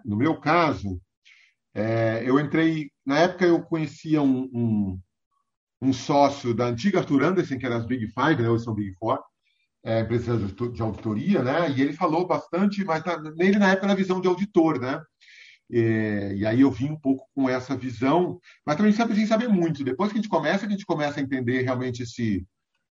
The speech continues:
o que que é a contabilidade, né? Então, e muita gente vem com estereótipo, né? Que é aquele cara que é um cara chato, ou uma pessoa chata, né? Não, cara, é um, é um, não, porque normalmente o estereótipo também é de masculino. O que já não é verdade, viu, gente? A maior parte das faculdades tem mais mulheres estudando contabilidade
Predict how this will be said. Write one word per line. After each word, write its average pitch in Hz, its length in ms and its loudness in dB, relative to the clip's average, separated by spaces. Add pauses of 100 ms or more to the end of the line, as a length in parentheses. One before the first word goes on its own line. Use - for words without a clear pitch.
(340)
o 139 120 -6
que 233 140 0
que 165 220 4
é 147 100 4
a 123 120 0
contabilidade, 101 840 -6
né? 127 220 0
Então, 120 480 -4
e 139 140 0
muita 190 260 4
gente 196 200 2
vem 190 140 0
com 202 80 0
estereótipo, 160 840 2
né? 151 220 -6 (380)
Que 147 180 0
é 156 40 4
aquele 156 440 2
cara 131 360 0
que 101 420 -4 (180)
é 120 60 -8
um 123 80 -6
cara 127 200 2
chato, - 480 -2 (560)
ou 117 100 -4
uma 117 140 0
pessoa 123 320 -2
chata, 101 340 -6
né? 117 100 -4
Não, 120 360 -6
cara, 104 180 -4
é - 20 -8
um, 113 120 -8
é 113 80 -4
um, 117 120 -6
não, 180 100 -8
porque - 140 -10
normalmente 220 240 0
o - 20 -4
estereótipo 190 320 0
também 196 120 2
é 214 40 0
de 185 80 -2
masculino. 131 480 -2 (280)
O 165 60 0
que 185 100 2
já 208 120 4
não 240 80 2
é - 20 2
verdade, 165 400 4
viu, 175 100 2
gente? 127 220 -2
A 135 40 -2
maior 170 120 0
parte 196 180 0
das 165 80 -6
faculdades 143 360 -4
tem 151 120 -4
mais 208 260 0
mulheres 151 320 2
estudando 139 280 -6
contabilidade 127 600 -2